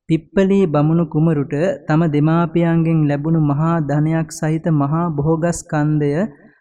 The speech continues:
අකමැත්තෙන් නමුත් පරිහරණය කිරීමට සිදුවිය. මෙසේ සිටින අතරතුර එක් දිනක් පිප්පලී බමුණු තරුණයා උදෑසනින්ම නැගී සිට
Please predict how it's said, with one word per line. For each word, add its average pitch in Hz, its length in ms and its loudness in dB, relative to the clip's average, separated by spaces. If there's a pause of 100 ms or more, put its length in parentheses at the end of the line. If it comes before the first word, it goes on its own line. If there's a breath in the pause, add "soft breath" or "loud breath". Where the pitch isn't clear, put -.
(180 loud breath)
අකමැත්තෙන් 185 680 2
නමුත් 165 340 2 (220)
පරිහරණය 165 680 0
කිරීමට 160 580 0
සිදුවිය. 151 520 -2 (580)
මෙසේ 160 420 2
සිටින 156 360 0
අතරතුර 156 600 0 (240)
එක් 151 200 -4
දිනක් 165 380 2 (100)
පිප්පලී 165 600 -2
බමුණු 147 380 2
තරුණයා 147 600 2 (180)
උදෑසනින්ම 170 840 0
නැගී 151 380 0
සිට 147 280 -6